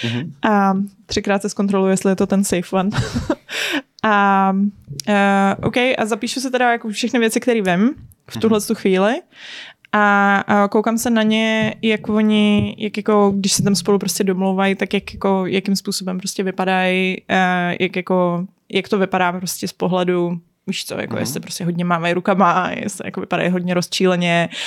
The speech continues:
Speaker 1: Mhm.
Speaker 2: Vezmu si to přesně jako, eh, ještě si dám dohromady, tady si zapíšu prostě, jak se, jak se tvářili, když jsme se s nima bavili, že vypadali hodně, hodně unaveně.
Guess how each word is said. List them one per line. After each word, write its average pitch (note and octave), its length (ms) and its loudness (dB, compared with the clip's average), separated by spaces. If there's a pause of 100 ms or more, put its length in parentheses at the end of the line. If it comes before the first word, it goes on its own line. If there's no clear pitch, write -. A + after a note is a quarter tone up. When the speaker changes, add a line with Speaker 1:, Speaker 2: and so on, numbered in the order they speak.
(120)
Speaker 1:
Mhm. A2+ 120 -8
Speaker 2:
Vezmu G3+ 220 2
si F#3+ 100 -2
to F3 100 -2
přesně F#3 320 -2
jako, F#3 480 2
eh, F3+ 240 2
ještě F#3+ 160 -2
si F#3+ 120 0
dám F#3+ 160 2
dohromady, F#3+ 440 4
tady F#3 200 0
si F#3 120 -4
zapíšu F#3+ 360 -2
prostě, - 340 0
jak F#3 140 0
se, G3+ 200 2
jak F#3 160 0
se G3+ 100 0
tvářili, F#3 440 -2
když F#3 160 -2
jsme G3 120 2
se G3+ 100 -2
s - 80 -4
nima F#3+ 180 2
bavili, F3 300 0
že F3+ 100 -4
vypadali E3+ 360 -2
hodně, F#3 300 2
hodně F3 260 0
unaveně. E3+ 760 -2